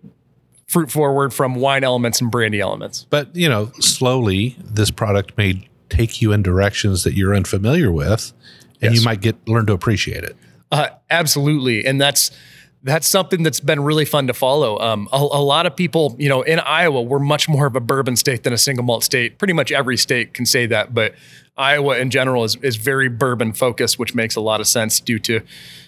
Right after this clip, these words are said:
Speaker 1: uh, growing so much corn here. But it's been fun to watch mainly bourbon drinkers kinda hop on board the single malt train and, and learn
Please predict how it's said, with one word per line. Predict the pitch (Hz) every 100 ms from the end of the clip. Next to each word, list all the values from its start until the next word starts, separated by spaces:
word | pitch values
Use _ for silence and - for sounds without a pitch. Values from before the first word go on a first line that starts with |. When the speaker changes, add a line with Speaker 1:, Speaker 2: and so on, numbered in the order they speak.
| _
Speaker 1:
uh, | 113 107 104
growing | 117 113 113 107
so | - 127
much | 113 -
corn | - 185
here. | 139 113
But | 110 123 - - -
it's | 156 151
been | 160 156
fun | - 165 208
to | 170
watch | 127 139 151 - - - _ -
mainly | 131 156 190 156
bourbon | 147 170 156
drinkers | 135 127 139 131 -
kinda | 143 156 131
hop | 151 151
on | 156 139
board | 123 143
the | 135 120
single | 160 156
malt | 139 123 -
train | 139 127 123 - _ _ _ _ -
and, | 143 131 120
and | 143 135
learn | 135 127 147 175 160 139 120